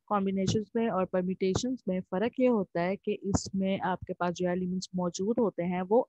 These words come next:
unordered होते हैं, ठीक है। That is the only difference between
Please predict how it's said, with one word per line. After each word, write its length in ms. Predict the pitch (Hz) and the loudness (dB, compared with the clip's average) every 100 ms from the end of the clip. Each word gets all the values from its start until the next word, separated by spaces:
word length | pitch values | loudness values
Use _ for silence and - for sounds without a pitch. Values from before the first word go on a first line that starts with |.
| - | 0
unordered 680 | 202 214 - 180 170 170 170 | -2 -2 -2 -2 0 -2 -2
होते 240 | 175 - 160 | -4 -4 -6
हैं, 140 | 165 - _ _ - | -6 -8 _ _ -4
ठीक 160 | - | -2
है। 60 | 440 - 220 | -2 -2 -2
That 180 | 196 214 | 0 0
is 120 | 185 | -2
the 140 | 202 196 | -4 -6
only 260 | 190 202 196 | -4 -2 -4
difference 300 | 190 208 - 196 | -4 -8 -6 -6
between 340 | 180 214 302 | -2 -2 -4